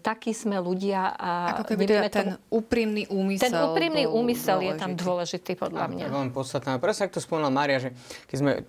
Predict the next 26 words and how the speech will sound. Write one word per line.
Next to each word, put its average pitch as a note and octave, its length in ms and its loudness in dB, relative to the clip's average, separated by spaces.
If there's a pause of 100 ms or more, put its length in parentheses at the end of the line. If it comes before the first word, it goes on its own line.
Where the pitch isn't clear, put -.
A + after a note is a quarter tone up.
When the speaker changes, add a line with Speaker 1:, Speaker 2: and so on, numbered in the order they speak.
(140)
Speaker 3:
je D#3 240 0
to F3 80 0
v - 80 -14
tom D#3 160 0
kontexte E3+ 480 0
hriechu C#3+ 400 0
a - 20 0
milosti, D3 800 0
práve C3+ 240 0
táto C3 240 -2
téma B2+ 320 0
získavania B2+ 580 -2
zásluh B2+ 400 0
a A#2+ 80 0
vôbec B2+ 280 0
aj A#2 280 0
nejakých B2+ 440 0
odpuskov, F#3 520 0 (440)
pretože C#3 360 2
spomínali D3+ 400 2
sme C#3+ 240 0
to, C3+ 200 2 (200)
spomínala C3 400 2
Mária, B2+ 280 2
že, A#2+ 160 0 (320)
e, B2 320 2